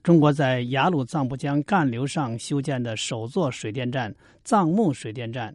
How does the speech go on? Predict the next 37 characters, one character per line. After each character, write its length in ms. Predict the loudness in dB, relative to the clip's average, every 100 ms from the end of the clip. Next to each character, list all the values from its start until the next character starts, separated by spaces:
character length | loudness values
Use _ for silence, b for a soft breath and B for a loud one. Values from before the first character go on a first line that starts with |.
| _
十 240 | -6 -4
一 100 | -4
月 120 | -4 -4
二 180 | -6
十 100 | -6
三 260 | -6 -2 0
日 240 | 0 -4 -8
投 160 | -10 -10
产 180 | -8
发 200 | -8 -6
电。 180 | -6 -10 -14 _ _ _ _ _ _ _ -2
有 260 | 2 2
印 180 | 4 4
度 100 | 6
媒 140 | 4 2
体 100 | 0
认 260 | -2 -2
为， 280 | -2 -2 -4 b b _
布 100 | 6
拉 120 | 8
马 180 | 8 6
普 300 | 4 -2 -4
特 140 | 0 6
拉 200 | 6 6
河 200 | 2 -2
上 280 | 2 2 2
游 100 | -2
的 100 | -2
电 240 | 0 0
站 240 | 0 -2 -6
是 200 | -8 -6
对 260 | -4 -6 2
印 280 | 4 6 4
度 140 | 0
的 100 | -4 -2
威 160 | -4
胁， 260 | -4 -8